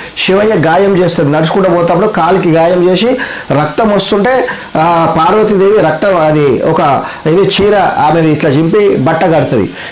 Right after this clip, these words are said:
కట్టి, "ఏం స్వామి ఇట్లా అయింది?" అని చెప్పి అన్నప్పుడు, "అబ్బా, ఇంత మంచి చెట్టు ఇట్లా అయిపోయింది" అన్నప్పుడు, ఇది అక్కడ నుంచి నేను చెప్పిన స్టోరీ అంతా కంటిన్యూ అయ్యి చెట్టుకు వరం ఇవ్వడము, so, చెట్టు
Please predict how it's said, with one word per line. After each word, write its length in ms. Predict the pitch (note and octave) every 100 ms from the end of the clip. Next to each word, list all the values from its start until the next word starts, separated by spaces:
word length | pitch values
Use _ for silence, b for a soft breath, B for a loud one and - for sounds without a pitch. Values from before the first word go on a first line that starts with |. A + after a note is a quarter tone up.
| -
కట్టి, 280 | D#3+ D#3+ A#3 F3+ D#3+ D3
"ఏం 100 | F3+
స్వామి 360 | F3 E3+ F3 E3
ఇట్లా 200 | D3 C#3+
అయింది?" 340 | E3+ E3+ E3+
అని 100 | D3+
చెప్పి 260 | D3+ D3+ G#3
అన్నప్పుడు, 380 | D#3+ F3+ F#3+
"అబ్బా, 220 | F3+ D#3 F3+
ఇంత 260 | E3 E3+
మంచి 320 | F3+ E3+ E3+ -
చెట్టు 340 | D#3+ - G3 F#3+ B B
ఇట్లా 260 | D#3+ D3+ G3
అయిపోయింది" 360 | G3 G3+ F#3+ F3+
అన్నప్పుడు, 300 | F#3+ A3 C4+
ఇది 100 | A3+
అక్కడ 180 | G#3+
నుంచి 240 | G#3+ G#3 F#3+
నేను 180 | F3 E3+
చెప్పిన 220 | E3+ F#3
స్టోరీ 280 | F3 F3+ F3
అంతా 200 | E3+ F3
కంటిన్యూ 380 | D#3+ D#3+ E3
అయ్యి 140 | F3+ F3 D#3+
చెట్టుకు 240 | D#3+ E3
వరం 320 | D#3 D#3 E3+
ఇవ్వడము, 460 | E3 D#3+ D#3+ E3 D#3+ B B -
so, 60 | E3 D#3+
చెట్టు 340 | A3+ E3 G3